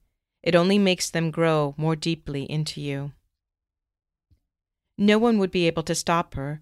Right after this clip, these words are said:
if she picked up Baby and walked out the door. She could turn herself into her grandmother, for whom sleep had become optional in the end. She could turn herself into her mother, too, eating little,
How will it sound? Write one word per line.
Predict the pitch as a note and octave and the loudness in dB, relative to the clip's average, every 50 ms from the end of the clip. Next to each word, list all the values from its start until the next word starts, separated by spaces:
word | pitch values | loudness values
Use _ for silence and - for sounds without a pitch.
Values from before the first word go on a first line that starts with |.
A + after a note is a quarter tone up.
| _ _ | _ _
if | - F3+ - | -8 -6 -4
she | - G3+ | -4 -6
picked | - - - G3+ - _ - | -6 -6 -6 -8 -6 _ -2
up | F3+ D#3+ - | -2 -2 -2
Baby | - D#3 D3+ D3+ D3 - C#3+ C#3+ C#3+ D3+ - _ _ _ _ _ | -4 -6 -4 -4 -6 -6 -8 -8 -10 -12 -16 _ _ _ _ _
and | - E3 F3+ F3+ | -2 0 2 2
walked | F3 E3+ D#3 - - D#3+ | 2 0 -2 -4 -4 -4
out | D3+ D3+ D3+ - | -4 -4 -4 -6
the | D#3+ | -6
door. | D#3 F3 E3+ E3+ E3 D#3 D3 D3+ D3+ - _ _ _ _ _ _ _ _ _ _ _ _ _ _ _ _ _ _ - | -2 -2 0 0 0 -2 -4 -6 -8 -12 _ _ _ _ _ _ _ _ _ _ _ _ _ _ _ _ _ _ -6
She | - - | -6 -2
could | A#3+ - A#3+ - | -2 -2 -2 -2
turn | - A3+ A3 A3+ | 0 2 2 4
herself | A3+ G#3+ - - F3 E3+ E3+ - | 2 2 0 0 0 0 0 -2
into | - F#3 - F#3 | -4 -4 -4 -4
her | F3 F3+ F#3 | -2 -2 -2
grandmother, | F3 - F#3+ G3 G3+ G3+ G3+ F#3 D#3+ D3+ D#3 D3 D3 D3 - - _ _ _ | -2 -2 0 0 0 2 0 0 -2 -2 -4 -4 -6 -8 -10 -14 _ _ _
for | - F#3 | -4 0
whom | F#3 G3+ G3+ G3 | 2 2 2 2
sleep | - - - A3+ A#3 A#3 A#3 - | 0 0 0 0 0 0 0 -2
had | A3+ G3 | -4 -4
become | - - - - G#3 G3 - - | -6 -4 -2 -2 -2 -2 -2 -4
optional | A3 G#3+ A3 - - - E3 D#3 D3+ D3 D3 | -4 -4 -4 -4 -4 -4 -2 -2 -2 -2 -4
in | - D3+ D#3 | -4 -4 -4
the | D#3 D3 - | -4 -4 -6
end. | - D3 D#3 D3+ D3+ D#3 D3+ D#3 - _ _ _ _ _ - | -6 -6 -4 -4 -4 -6 -6 -8 -12 _ _ _ _ _ -6
She | - - | -4 -2
could | G3 - F#3+ - | 0 0 -2 -2
turn | - G3 F#3 F3+ | 0 0 0 2
herself | F3+ F3+ E3+ - F#3 F3 E3+ | 0 0 0 0 -2 -2 -2
into | - E3+ F3+ F#3 F3 | -4 -6 -6 -6 -6
her | - F#3+ F#3+ | -4 -4 -2
mother, | G3+ G#3 A3+ A3+ G3+ E3+ D3 D3 | 0 0 0 0 0 0 -2 -2
too, | D3+ - - - A#3+ A3+ F#3 C#3+ C#3 D3+ _ _ _ _ _ - | -4 -6 -4 -2 0 0 0 0 -2 -4 _ _ _ _ _ -6
eating | - G3 F3 F3+ F3 F3+ | -4 -2 0 0 0 2
little, | F3 F3+ F3+ E3 D3 C#3+ C#3+ | 2 2 2 2 0 -2 -4